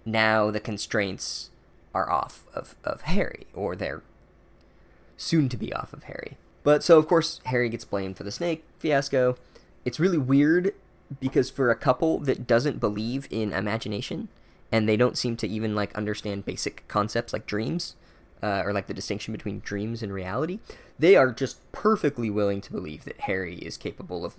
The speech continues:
of telepathically communicating with a snake and then making a glass case disappear.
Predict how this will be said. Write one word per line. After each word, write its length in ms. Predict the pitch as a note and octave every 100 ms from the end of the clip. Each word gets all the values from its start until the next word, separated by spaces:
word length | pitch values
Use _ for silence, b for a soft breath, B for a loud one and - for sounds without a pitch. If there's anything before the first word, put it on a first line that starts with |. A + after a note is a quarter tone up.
| -
of 200 | E2 - - B B -
telepathically 640 | - A2+ G#2 G2+ - G2+ G#2+
communicating 560 | - G#2 G2+ G2+ G2+ G#2+
with 100 | G#2
a 60 |
snake 300 | - A2 D#3
and 100 | B2+
then 80 | A#2
making 260 | A2+ A#2+ A2
a 60 |
glass 340 | G2 G#2 A2 -
case 300 | G#2 B2+ -
disappear. 540 | D3+ D#3 D#3+ E3+ F3